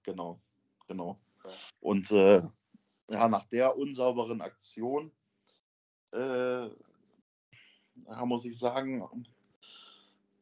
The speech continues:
Speaker 1: hat er so ein bisschen, ähm, stückweise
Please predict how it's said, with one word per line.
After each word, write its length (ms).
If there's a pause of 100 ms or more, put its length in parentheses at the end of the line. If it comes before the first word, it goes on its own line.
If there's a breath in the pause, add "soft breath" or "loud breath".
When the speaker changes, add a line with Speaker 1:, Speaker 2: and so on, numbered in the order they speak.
(1200 loud breath)
Speaker 1:
hat 140
er 100
so 100
ein 100
bisschen, 720
ähm, 320
stückweise 1300